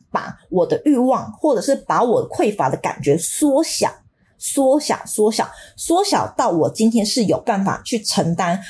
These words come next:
还有我能力所及的范围里面的。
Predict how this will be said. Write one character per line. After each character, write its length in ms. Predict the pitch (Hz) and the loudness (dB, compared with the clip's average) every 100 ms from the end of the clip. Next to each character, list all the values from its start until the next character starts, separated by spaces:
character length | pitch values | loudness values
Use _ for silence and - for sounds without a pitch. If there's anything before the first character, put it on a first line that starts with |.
| - | -4
还 100 | 226 | 0
有 60 | 190 | 2
我 120 | 156 | 2
能 200 | 175 165 | 2 2
力 140 | 240 | 0
所 240 | 214 - 131 | 0 0 -2
及 180 | - 143 | -2 -2
的 120 | 156 | -2
范 300 | - 240 156 | 0 -2 2
围 100 | 143 | 0
里 180 | 151 - | 0 -2
面 200 | 175 - - | -4 -4 -4
的。 220 | - - | -6 -6